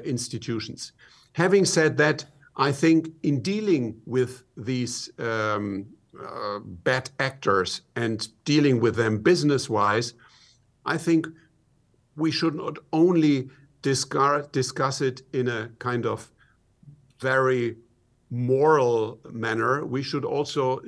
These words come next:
discuss it on a broader scale with regard to our credibility. We,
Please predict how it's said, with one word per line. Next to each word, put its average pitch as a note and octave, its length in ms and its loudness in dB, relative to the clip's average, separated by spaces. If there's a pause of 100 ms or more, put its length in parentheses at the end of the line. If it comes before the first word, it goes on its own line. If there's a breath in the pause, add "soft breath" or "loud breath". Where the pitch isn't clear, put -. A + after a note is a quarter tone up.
discuss C3+ 420 -4
it C#3 120 -2
on A#2+ 140 -2
a B2 60 -2
broader B2+ 340 0
scale B2+ 340 -2
with B2 240 -4
regard A#2 300 -4
to C3 220 -8
our B2 180 -2
credibility. A2+ 800 -8 (360 soft breath)
We, C#3 420 2